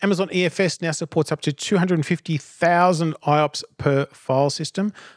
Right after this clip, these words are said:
for read and up to fifty thousand write I O P S per file system. So that's a lot. In fact, it's a four and a half times improvement for the read and a two times improvement for the write. There's also now a new Amazon E F S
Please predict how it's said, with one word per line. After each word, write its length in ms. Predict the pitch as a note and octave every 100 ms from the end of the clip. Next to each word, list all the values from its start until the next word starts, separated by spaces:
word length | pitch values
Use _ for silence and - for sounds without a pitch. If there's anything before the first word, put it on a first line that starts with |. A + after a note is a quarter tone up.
| _
for 340 | - C3+ B2+ D3
read 420 | C3+ D3 G#3+ G#3+
and 160 | E3
up 140 | C#3 -
to 100 | B2+
fifty 420 | - G3 - E3+
thousand 540 | - D#3+ D#3 D3 C#3
write 220 | B2+ C#3 D3
I 160 | - C3+
O 20 |
P 80 | C3
S 60 | -
per 140 | C#3
file 300 | B2 - A#2+
system. 400 | A#2+ A#2+ - A#2
So 340 | A2+ - A#2+ A#2+ - _
that's 160 | D#3+ -
a 60 |
lot. 240 | E3+ D#3+ -
In 40 |
fact, 200 | - C#3
it's 80 | C3
a 100 | B2+
four 220 | G#2+ D3+
and 80 | D3+
a 40 | C3
half 260 | C#3 C3+
times 340 | - C3+ C3 A#2+
improvement 540 | G#2+ D#3+ F3 E3 - - - _
for 140 | -
the 100 | B2+
read 360 | B2+ F#3+ G3+ F#3+ _ _ -
and 140 | B2+
a 60 | A#2+
two 240 | - D3
times 300 | C3+ B2 A#2
improvement 480 | A#2 - A#2+ A#2 C3+
for 200 | - A#2+
the 100 | A#2
write. 320 | C3 A#2 - - _ _ _ _
There's 180 | D3 C#3+
also 240 | F#3 F3
now 220 | D#3+ D3+ C#3+
a 80 |
new 300 | C#3 D3 D#3+ E3
Amazon 400 | D3 C3 C3+ C#3+
E 120 | D3+
F 140 | C#3+ C#3+
S 160 | B2